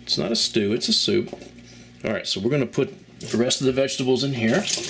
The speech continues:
And we're gonna start adding a little bit of water to these things because, uh, there's not enough water.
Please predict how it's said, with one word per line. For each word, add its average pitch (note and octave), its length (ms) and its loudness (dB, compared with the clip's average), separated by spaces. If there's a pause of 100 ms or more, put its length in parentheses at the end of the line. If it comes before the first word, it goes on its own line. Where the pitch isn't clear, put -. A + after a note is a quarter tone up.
(2500)
And A2+ 100 4
we're C#3 80 4
gonna C#3 120 4
start A#2+ 280 2
adding A#2+ 240 0
a G#2 60 -2
little A#2+ 180 2
bit A#2+ 120 2
of G#2 80 0
water A2 320 0
to F#2+ 60 -6
these G2 220 0
things G#2+ 360 -2 (580)
because, G2 340 -2
uh, F2 300 -2 (300)
there's G2 160 -4
not G#2+ 120 0
enough F#2+ 240 -4
water. F#2+ 380 -2